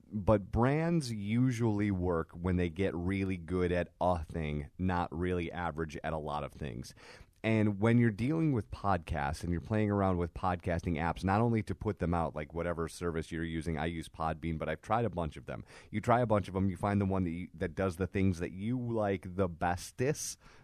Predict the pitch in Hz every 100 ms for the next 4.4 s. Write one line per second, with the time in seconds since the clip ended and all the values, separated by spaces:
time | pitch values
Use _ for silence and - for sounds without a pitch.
0 | - 98 92 92 - - - - 107 101
1 | 113 110 110 110 120 110 120 117 110 107
2 | 95 104 101 98 110 110 101 98 98 92
3 | 90 92 85 95 80 92 90 87 85 80
4 | 85 90 98 -